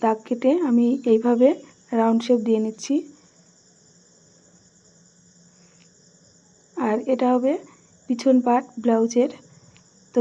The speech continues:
পিছনের দিকে আমার হুক পট্টি হবে। তো দেখো এবার আমার ড্রয়িং কমপ্লিট হয়ে গেছে। এবার দাগ অনুযায়ী আমি ব্লাউজের পার্টগুলোকে কেটে নেব। তো ভিডিওটি কোথাও স্কিপ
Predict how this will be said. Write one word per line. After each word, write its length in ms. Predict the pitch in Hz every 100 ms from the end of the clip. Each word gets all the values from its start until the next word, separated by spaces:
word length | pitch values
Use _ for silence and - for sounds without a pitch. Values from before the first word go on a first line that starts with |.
| 233
পিছনের 400 | 240 - 262 247 240
দিকে 160 | 233 240
আমার 160 | 240 247 240
হুক 120 | 233 -
পট্টি 260 | 226 233 254
হবে। 180 | 240 247 370 - _ - - - - _ _ - _ -
তো 60 | - 247
দেখো 180 | 240 269 254
এবার 160 | 247 240
আমার 140 | 240 240 233 240
ড্রয়িং 220 | 240 233 247
কমপ্লিট 320 | 247 233 240 240
হয়ে 120 | 240 240
গেছে। 180 | 233 277 254
এবার 180 | 233 226 214
দাগ 140 | 226 220
অনুযায়ী 320 | 240 233 240 233
আমি 140 | 233 302 - - - - - _ _ _ _ _
ব্লাউজের 440 | 226 226 233 240 233
পার্টগুলোকে 520 | 240 226 240 233 233 339
কেটে 200 | 269 233 220
নেব। 120 | 202 208 - _ _ - - _ _ _ _ _ _ _ _ _ _ _ _ _ _ _ _ _ _ _ _ _ _ _ -
তো 80 | 247 240 226
ভিডিওটি 340 | 233 240 240 254
কোথাও 200 | 254 254 247
স্কিপ 200 | -